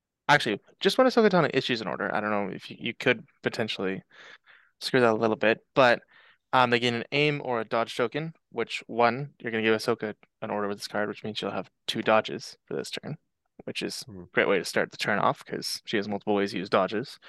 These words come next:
Speaker 1: Um, and two, I mean, uh, rebels often don't have a ton of ways to get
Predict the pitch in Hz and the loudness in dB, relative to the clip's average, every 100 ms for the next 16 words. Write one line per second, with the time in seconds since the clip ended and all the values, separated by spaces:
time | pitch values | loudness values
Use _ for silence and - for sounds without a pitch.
0 | - - _ _ _ _ _ - 151 156 | -20 -20 _ _ _ _ _ 2 4 6
1 | 170 - 196 208 170 131 139 131 127 - | 4 6 4 4 2 0 2 -2 -6 -12
2 | _ _ _ - 117 110 127 127 135 131 | _ _ _ -2 0 0 4 4 4 0
3 | - 117 - 120 117 117 110 - 113 117 | 2 -2 -2 -4 -4 -4 -8 -8 -4 0
4 | 117 123 - 107 | 2 0 -4 -8